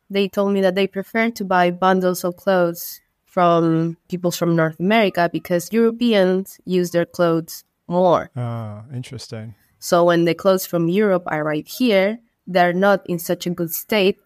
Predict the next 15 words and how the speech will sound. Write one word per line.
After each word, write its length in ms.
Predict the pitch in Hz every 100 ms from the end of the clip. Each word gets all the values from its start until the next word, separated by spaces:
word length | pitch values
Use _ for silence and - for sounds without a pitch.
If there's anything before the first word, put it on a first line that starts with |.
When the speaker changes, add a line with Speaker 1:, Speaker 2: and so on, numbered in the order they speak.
| _ -
Speaker 1:
as 260 | 160 156
the 280 | 165 156 151
American 500 | 156 214 226 226 185
clothes 360 | 180 180 180 180
because 400 | 175 - 165 165
Americans 600 | 170 170 165 170 165 165
use 480 | 160 160 160 - - _ _ _ -
less 480 | 175 156 156 -
their 120 | - 156
clothes 380 | - 156 151
before 480 | - 160 - 156 143
they 160 | 143 147
throw 220 | 143 143
it 100 | -
away. 340 | 151 170 160